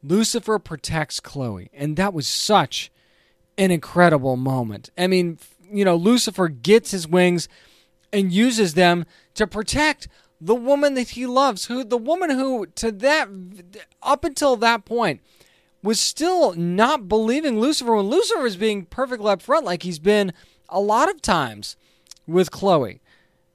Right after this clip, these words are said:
Perfectly upfront about who he is and what he is, and she just didn't wanna believe him. And then he uses his wings to save her, and you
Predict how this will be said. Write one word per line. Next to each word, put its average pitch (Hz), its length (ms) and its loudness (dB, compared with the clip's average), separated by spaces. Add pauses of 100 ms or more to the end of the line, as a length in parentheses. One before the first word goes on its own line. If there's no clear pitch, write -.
(1040)
Perfectly 359 420 2
upfront 269 320 4
about 226 220 4
who 233 180 -4
he 247 140 0
is 214 160 0
and 190 100 -2
what 254 180 4
he 311 120 2
is, 143 200 0
and 165 200 -10
she 254 160 -6
just 269 180 -4
didn't 214 160 -8
wanna 196 160 0
believe 226 380 -2
him. 113 220 -4 (640)
And 240 240 -2
then 262 220 4
he 214 200 -6
uses 233 500 -2
his 226 200 -2
wings 226 320 -2
to 196 120 -4
save 294 320 -2
her, 160 280 2 (540)
and 226 260 0
you 254 140 -2